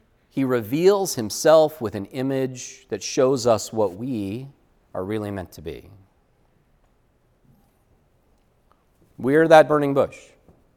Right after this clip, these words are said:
If we learn to be open and curious and exploratory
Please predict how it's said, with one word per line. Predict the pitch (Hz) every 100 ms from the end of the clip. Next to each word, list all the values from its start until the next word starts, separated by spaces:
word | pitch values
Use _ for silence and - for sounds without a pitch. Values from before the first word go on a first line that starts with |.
| _ _ _ _ _ _ _ _ _ _ _ _ -
If | 131 147 135
we | 143
learn | 139 143 120 104 98
to | 107
be | 98
open | 127 143 147 135 120 110 110 _ _
and | 85 -
curious | - 139 131 123 101 - - - _ _ _ _
and | 85
exploratory | - - - 143 143 123 135 120 113 107 98